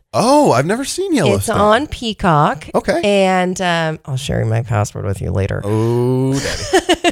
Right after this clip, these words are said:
Speaker 2: <laughs> But it's really good. Kevin Costner.
Speaker 1: Okay.
Speaker 2: Um, it's kind of a modern day Cowboys and Indians. Um,
Speaker 1: I've seen, I've seen trailers for this.
Speaker 2: and I get it confused with Tombstone. So
Speaker 1: Mm-hmm.
Speaker 2: Yellowstone is the right one, right? Yeah,
Speaker 1: Yes.
Speaker 2: Tombstone's
Speaker 1: Mm-hmm.
Speaker 2: the old movie.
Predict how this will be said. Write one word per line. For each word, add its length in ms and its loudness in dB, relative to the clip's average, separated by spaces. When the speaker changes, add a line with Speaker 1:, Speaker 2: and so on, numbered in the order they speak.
Speaker 2:
<laughs> 320 -4
But 140 2
it's 140 -10
really 380 0
good. 240 2
Kevin 280 -2
Costner. 760 2
Speaker 1:
Okay. 180 0
Speaker 2:
Um, 280 2
it's 100 -4
kind 140 -2
of 60 0
a 40 -2
modern 340 2
day 180 4
Cowboys 500 2
and 120 0
Indians. 840 0
Um, 420 2
Speaker 1:
I've 140 0
seen, 340 0
I've 100 -2
seen 180 0
trailers 300 2
for 120 -8
this. 300 -8
Speaker 2:
and 140 2
I 80 4
get 220 -2
it 100 -4
confused 720 -6
with 240 -2
Tombstone. 800 -2
So 180 0
Speaker 1:
Mm-hmm. 80 -6
Speaker 2:
Yellowstone 720 2
is 200 -2
the 120 0
right 280 0
one, 300 -4
right? 400 2
Yeah, 160 0
Speaker 1:
Yes. 140 -6
Speaker 2:
Tombstone's 480 0
Speaker 1:
Mm-hmm. 80 -4
Speaker 2:
the 40 -2
old 200 -2
movie. 400 -2